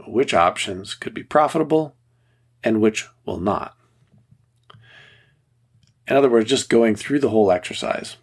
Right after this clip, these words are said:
looking at whether or not it would be profitable to sell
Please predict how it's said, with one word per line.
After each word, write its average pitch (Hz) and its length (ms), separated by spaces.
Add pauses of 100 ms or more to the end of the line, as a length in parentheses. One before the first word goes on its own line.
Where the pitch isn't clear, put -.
(340)
looking 120 380
at 101 260 (880)
whether 117 240
or 117 60
not 107 160
it - 60
would 98 120
be 104 80
profitable 95 580
to - 200
sell 92 580